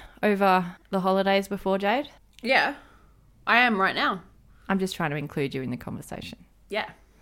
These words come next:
Speaker 2: <laughs> I feel like it just goes without saying. I feel like I'm single so often that it's like, yeah, I've,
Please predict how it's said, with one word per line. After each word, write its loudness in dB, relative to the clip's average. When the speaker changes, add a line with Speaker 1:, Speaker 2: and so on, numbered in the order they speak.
Speaker 2:
<laughs> -10
I 2
feel 6
like 6
it 2
just -4
goes 4
without 2
saying. 0
I 2
feel -2
like -2
I'm -4
single -6
so -2
often -6
that -2
it's -12
like, -4
yeah, 0
I've, -6